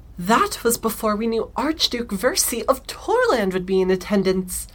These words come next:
Alterations had to be made to the gown to appeal to his sensibilities, and now it must be refitted.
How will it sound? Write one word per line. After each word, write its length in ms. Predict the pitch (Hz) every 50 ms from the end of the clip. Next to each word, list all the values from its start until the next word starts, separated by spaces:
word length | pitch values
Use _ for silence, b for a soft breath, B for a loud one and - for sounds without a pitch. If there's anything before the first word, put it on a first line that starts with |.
| B B B B B -
Alterations 760 | - 381 370 - 233 180 - 247 285 - - 160 175 175 -
had 360 | - - - 226 277 359 359
to 60 | 311
be 120 | 208 202 196
made 220 | 196 190 196 190 -
to 80 | 202
the 80 | 196 214
gown 400 | 180 208 196 220 294 269 240 233
to 120 | 233 - 240
appeal 280 | 240 240 - 269 269
to 80 | 277 277
his 240 | 277 302 294 277 -
sensibilities, 920 | - 277 277 269 - - 285 226 277 392 466 440 220 175 160 165 - B B B B B B B
and 200 | - 262 240 240
now 160 | 247 254 247 247
it 120 | 240 -
must 460 | 220 226 233 294 403 - - - -
be 140 | - 220 208
refitted. 800 | 196 208 202 202 - - - - 466 415 240 185 175 175 190